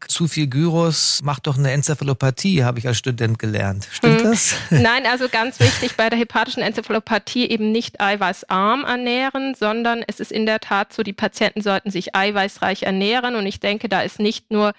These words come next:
Speaker 2: das Fleisch, sondern es gibt ja auch immer mehr pflanzliche Eiweißquellen, die man verwenden kann, seien es jetzt Hülsenfrüchte oder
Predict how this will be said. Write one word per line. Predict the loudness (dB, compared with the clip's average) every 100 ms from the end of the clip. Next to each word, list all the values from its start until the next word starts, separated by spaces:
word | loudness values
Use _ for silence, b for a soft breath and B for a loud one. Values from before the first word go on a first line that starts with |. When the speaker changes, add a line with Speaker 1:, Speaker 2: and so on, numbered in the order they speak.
| b b b
Speaker 2:
das | -6 0
Fleisch, | 0 2 0
sondern | -2 -2 -2
es | -2
gibt | -4 -2
ja | 0 2
auch | 2 0
immer | -2 -2 0 0
mehr | 0 -2
pflanzliche | -2 -2 -2 -2 -4 -2 0
Eiweißquellen, | 0 0 -4 -2 0 0
die | -2
man | -4 -4
verwenden | -4 -2 -2 -2 -6 -4
kann, | 0 0 0 -4 B B
seien | 0 2 0
es | -2
jetzt | -4 -2
Hülsenfrüchte | 0 2 0 -2 0 0 -2 0 2 2 0 -2
oder | -2 0 0 0 -2